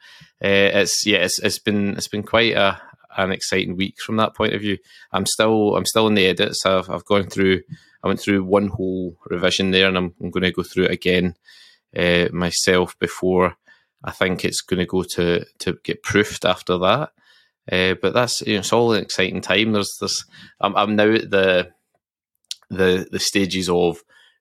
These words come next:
beyond the writing, so, so the production, the, uh, the marketing, the publicity stages and stuff for this particular book. So that's quite exciting, but also, I guess, a little bit daunting 'cause it's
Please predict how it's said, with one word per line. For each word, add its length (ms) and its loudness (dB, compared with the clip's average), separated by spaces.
beyond 600 2
the 120 0
writing, 560 0
so, 240 0
so 220 -2
the 120 -2
production, 760 -2
the, 260 2
uh, 360 2
the 100 0
marketing, 720 0
the 300 -2
publicity 580 -2
stages 460 -2
and 100 -4
stuff 240 -2
for 260 2
this 220 0
particular 340 -2
book. 260 -4
So 200 -4
that's 200 0
quite 320 0
exciting, 480 0
but 100 -2
also, 480 0
I 20 -6
guess, 240 0
a 60 0
little 160 4
bit 140 0
daunting 360 0
'cause 180 -4
it's 200 -8